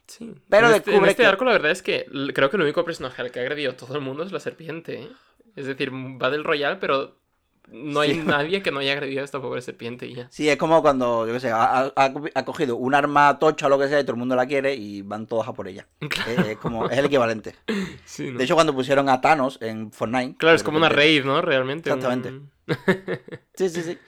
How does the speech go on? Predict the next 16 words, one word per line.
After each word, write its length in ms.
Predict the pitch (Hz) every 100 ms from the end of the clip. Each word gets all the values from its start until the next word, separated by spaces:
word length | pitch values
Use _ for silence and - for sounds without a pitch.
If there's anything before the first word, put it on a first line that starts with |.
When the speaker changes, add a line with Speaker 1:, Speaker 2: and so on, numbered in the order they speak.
| _ - _ _ _ _ _ _
Speaker 2:
Eh, 360 | 151 156 151 147
bueno, 200 | 143 113
y, 680 | 127 131 131 131 127 127 107
y 800 | - 69 55 50 - - _ - _
eso, 180 | 127 123
y 60 |
descubre 480 | 127 127 214 220 226
que 160 | 196 185
uno 180 | 151 175
de 80 | 170
la 80 | 156
milicia 480 | 156 196 156 147
sabe 260 | - 151 175
dónde 200 | 165 165
está 320 | 127 175 190 -
él. 300 | 180 117